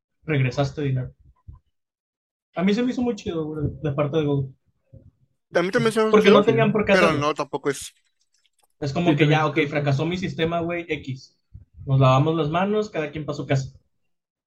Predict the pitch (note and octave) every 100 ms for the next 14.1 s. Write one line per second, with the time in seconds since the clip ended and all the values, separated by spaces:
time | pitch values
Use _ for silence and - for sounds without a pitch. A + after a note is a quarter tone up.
0 | _ C#3+ F#3 G#3 G#3 G3 G#3 F3 D3+ F3+
1 | E3+ - C#3+ C3+ D3 D3+ D3 D3 C#3+ -
2 | E3+ F3+ F3+ F#3 F#3 D3 C3+ - C3+ B2+
3 | B2 A#2 B2 A#2 C3 _ _ _ _ _
4 | _ - E3 F#3 G#3+ A#2 G#2 B2+ C3+ C#3
5 | C#3+ F3 - - _ C#3 C3+ C#3 D#3+ C#3
6 | - G3 A3 - A#3 A#3+ C4+ - _ -
7 | - - - C#3 C3 C#3 C3+ C#3+ D#3+ D3
8 | C3+ - B2+ C3 C3 B2 - C3 - D3
9 | A3 - - - _ _ _ _ _ _
10 | C3+ C#3+ D3+ D3+ C#3 C3 B2+ E3+ F#3 -
11 | - A#2+ A#2+ D#3+ - A2+ G#2+ - _ F3
12 | D#3 C#3+ C#3 - - - _ _ - F3+
13 | - G#3 G#3 - A2 A2 B2+ - D3+ D3+